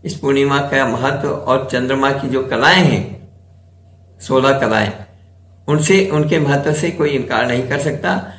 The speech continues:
पूर्णिमा के दिन रेकी हीलिंग जो हम करते हैं, आ,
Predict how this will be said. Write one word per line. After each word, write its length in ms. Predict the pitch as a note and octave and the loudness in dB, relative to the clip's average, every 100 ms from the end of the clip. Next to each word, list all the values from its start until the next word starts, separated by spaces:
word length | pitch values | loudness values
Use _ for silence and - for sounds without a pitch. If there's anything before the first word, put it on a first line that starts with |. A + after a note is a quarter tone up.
| - _ - | -20 _ 0
पूर्णिमा 380 | D3 F3 G3+ G#3 | 4 8 8 8
के 200 | G3 D3 | 6 2
दिन 360 | A2+ G#2 - - - - - - | 0 -2 -10 -16 -20 -20 -10 -4
रेकी 760 | A#2+ D3+ D#3 F3 - - - - - _ - | 2 4 4 2 -2 -4 -12 -20 -20 _ -4
हीलिंग 400 | D3 D#3+ E3 G#2 - - - - - - - - - - - - | 2 4 4 0 -6 -14 -20 -20 -20 -20 -20 -20 -20 -20 -14 -2
जो 140 | C3 | 2
हम 120 | C3 | 2
करते 300 | - B2 - | 2 2 2
हैं, 460 | D#3 A#2 A2+ - - - - - - - - A2 | 0 0 -4 -10 -20 -20 -20 -20 -20 -20 -8 0
आ, 320 | A2+ C3 | 2 2